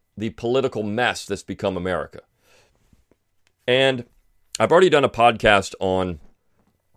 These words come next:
uh, will we have another civil war, quote unquote. I don't think we're going to,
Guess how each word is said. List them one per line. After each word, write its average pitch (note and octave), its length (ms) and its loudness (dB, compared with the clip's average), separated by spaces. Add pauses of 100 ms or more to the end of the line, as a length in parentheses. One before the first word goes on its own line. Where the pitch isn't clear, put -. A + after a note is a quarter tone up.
(1040)
uh, F2 260 -4 (140)
will B2 200 4
we B2+ 100 6
have A#2+ 160 4
another G#2 240 0
civil F#2+ 320 -2
war, E2+ 480 -2 (320)
quote F#2 200 0
unquote. D#2+ 460 -6 (260)
I A2 100 -2
don't E3 180 0
think D3+ 200 -2
we're G#2+ 120 -2
going G#2 340 0
to, - 360 -18